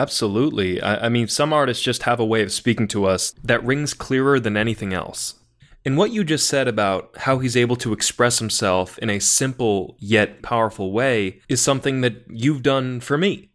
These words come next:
in the song Party. You, you sang in that, "There's a party going on outside, but I'ma stay in my room alone and get high.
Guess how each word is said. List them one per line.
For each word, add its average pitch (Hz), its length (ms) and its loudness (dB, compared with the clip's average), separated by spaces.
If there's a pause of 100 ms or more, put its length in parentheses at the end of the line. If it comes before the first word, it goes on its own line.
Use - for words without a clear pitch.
in 117 160 2
the 113 80 2
song 117 440 0 (160)
Party. - 580 -2
You, 165 440 0
you 147 160 -2
sang 156 400 0
in 131 100 -2
that, 117 360 0 (640)
"There's 123 400 2
a 120 60 -2
party 180 320 0
going 123 240 2
on 104 160 2
outside, 92 680 0 (160)
but - 280 0
I'ma 147 240 2
stay 135 240 0
in 120 100 2
my 113 120 2
room 104 260 2
alone 95 360 0
and 90 120 -4
get 92 140 2
high. 90 420 -2